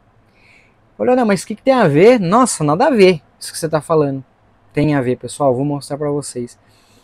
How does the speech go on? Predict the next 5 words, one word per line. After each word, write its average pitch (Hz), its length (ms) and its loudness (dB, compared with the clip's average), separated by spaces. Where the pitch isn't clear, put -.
A 196 140 2
maioria 196 720 4
dos 147 260 -2
microfones, 151 920 -4
é, 139 300 0